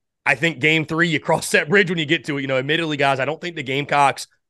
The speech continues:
have, they've still got good pitching depth. They had elite pitching depth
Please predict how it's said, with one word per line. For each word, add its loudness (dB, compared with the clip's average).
have, 2
they've 2
still -2
got 0
good 6
pitching -4
depth. -2
They 2
had 2
elite -2
pitching -2
depth 0